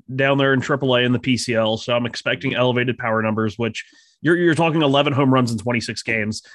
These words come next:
Speaker 1: There's a lot of noise there. Um, and it makes me think it is a lot of the, the P C L.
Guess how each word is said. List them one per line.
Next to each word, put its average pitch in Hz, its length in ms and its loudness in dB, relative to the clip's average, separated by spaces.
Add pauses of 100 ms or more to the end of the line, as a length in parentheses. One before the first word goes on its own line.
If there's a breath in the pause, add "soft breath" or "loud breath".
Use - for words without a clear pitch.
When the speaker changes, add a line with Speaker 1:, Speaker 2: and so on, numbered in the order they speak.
(120 loud breath)
Speaker 1:
There's 156 220 -6
a 160 60 2
lot 143 380 2
of 120 140 -2
noise 101 340 -4
there. 98 260 -10 (460 soft breath)
Um, 107 480 -2 (420)
and 139 140 0
it - 20 0
makes 139 260 -2
me 143 80 -2
think 139 220 -2
it 131 140 0
is 127 160 2
a 127 40 0
lot 123 200 2
of 113 160 -4
the, 113 300 0
the 117 100 -10
P 135 180 -6
C 123 220 -4
L. 113 320 -2